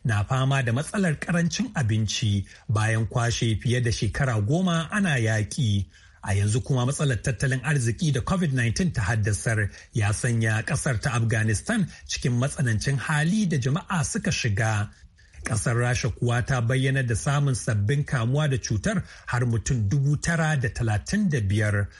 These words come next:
a yau Litinin. Yanzu haka Amurka da Brazil ne kawai suka fi Rasha yawan kamuwa da cutar. An shirya buɗe makarantu a ƙasar Afirka ta Kudu a yau Litinin, amma an soke tsarin, inda ministan lafiya ya bayyana cewar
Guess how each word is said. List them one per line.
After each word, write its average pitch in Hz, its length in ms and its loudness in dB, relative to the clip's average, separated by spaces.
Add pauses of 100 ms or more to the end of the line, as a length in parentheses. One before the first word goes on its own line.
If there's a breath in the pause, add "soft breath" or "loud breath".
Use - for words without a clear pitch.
(160 loud breath)
a 82 100 -4
yau 143 220 2
Litinin. 107 640 0 (320 loud breath)
Yanzu 101 320 0
haka 117 480 -2
Amurka 117 580 0
da 104 80 0
Brazil 110 520 0
ne 113 160 2
kawai 214 360 0 (160 loud breath)
suka 113 360 -2
fi 120 160 0
Rasha 143 580 0
yawan 123 340 0
kamuwa 143 520 0
da 131 80 0
cutar. 107 760 -2 (320 loud breath)
An 120 140 -2
shirya 120 360 0
buɗe 131 300 0
makarantu 110 560 0
a 101 60 -6
ƙasar 135 340 -2
Afirka 156 560 0
ta 160 80 -2
Kudu 190 400 0
a 110 80 -2
yau 180 180 2
Litinin, 110 680 0 (240 loud breath)
amma 104 360 0
an 123 120 0
soke 190 420 -2
tsarin, 110 580 0 (280 loud breath)
inda 110 260 2
ministan 113 480 0
lafiya 117 440 0
ya 117 60 0
bayyana 120 400 0
cewar 143 480 -2